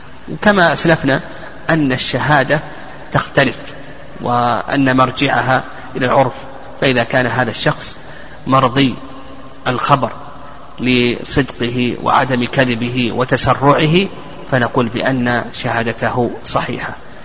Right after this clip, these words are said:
قال: "مكلفين"، هذا الشرط الثالث. نعم، ذكرين. طيب،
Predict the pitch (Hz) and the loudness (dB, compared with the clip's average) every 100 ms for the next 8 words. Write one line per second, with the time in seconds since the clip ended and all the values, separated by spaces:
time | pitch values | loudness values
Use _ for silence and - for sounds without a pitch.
0 | - - - - 139 147 160 170 160 - | -14 -16 -16 0 6 8 8 6 2 -4
1 | - - - - - 143 151 - 170 160 | -12 -12 -12 -14 -4 4 4 6 6 8
2 | 156 147 165 151 104 - - - - - | 8 6 6 6 4 -4 -10 -12 -12 -14
3 | - 135 156 139 - - 151 - 131 - | -4 4 4 4 0 2 2 2 -4 2
4 | 143 - - - - - - - - - | 4 4 0 -12 -14 -14 -16 -16 -16 -16
5 | - - - - - - - - - - | -16 -16 -16 -16 -16 -16 -16 -16 -16 -10
6 | 117 113 127 127 135 135 - - - - | 0 2 2 0 0 0 -2 -10 -16 -16
7 | - - - - - - 104 127 151 147 | -16 -16 -16 -16 -16 -12 -4 2 2 4
8 | 151 120 - - 113 | 4 2 -2 -2 -2